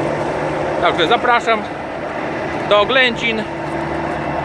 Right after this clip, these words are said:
w tygodniu do godziny siedemnastej, w sobotę od dziesiątej do czternastej.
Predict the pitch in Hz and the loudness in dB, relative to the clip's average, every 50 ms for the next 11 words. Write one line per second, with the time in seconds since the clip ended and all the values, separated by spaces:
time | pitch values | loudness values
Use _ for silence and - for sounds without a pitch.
0 | - - - - - 226 233 233 254 254 233 202 202 220 214 202 196 - - - | -4 -4 -4 -2 0 0 4 6 6 4 4 4 2 2 2 2 2 0 -2 -2
1 | - - - - - - - - - - - - - - - - - - - - | -4 -4 -2 -4 -4 -4 -4 -4 -4 -4 -4 -4 -4 -4 -4 -4 -4 -4 -4 -4
2 | - - - - 196 233 233 240 226 220 - 233 233 226 214 202 190 - - - | -4 -4 0 2 4 4 6 4 4 2 2 0 2 4 4 2 2 0 -4 -4
3 | - - - - - - - - - - - 330 311 320 330 320 311 - - 330 | -4 -4 -4 -4 -4 -4 -4 -4 -4 -2 -2 -2 -2 -2 -2 -2 -2 -2 -2 -2
4 | 330 - 330 330 330 - 330 330 330 339 330 330 262 233 226 220 226 262 262 254 | -2 -2 -2 0 0 0 0 0 0 0 2 4 4 4 4 4 4 4 4 4
5 | 233 - - 233 226 220 214 - - - 254 220 240 240 220 220 214 202 190 - | 2 4 4 4 4 4 4 2 2 2 4 4 4 4 4 6 4 4 4 2
6 | - - - - - 214 208 196 - - - - 147 - - - - - - - | -2 -2 -2 0 2 2 2 2 0 -4 -4 -4 -4 -4 -4 -4 -4 -4 -4 -4
7 | - - - - - - - - - - - - 330 339 240 - - 254 247 240 | -4 -4 -4 -4 -4 -4 -4 -4 -4 -4 -2 -2 0 0 2 4 4 4 4 4
8 | - - 214 202 196 - - - - - 190 180 175 170 - - - 170 - - | 4 2 2 2 2 0 -4 -6 0 2 4 4 4 2 0 -2 -2 -2 0 2
9 | 214 214 214 254 254 240 226 - - 226 214 214 | 2 2 4 4 4 2 2 4 4 4 4 4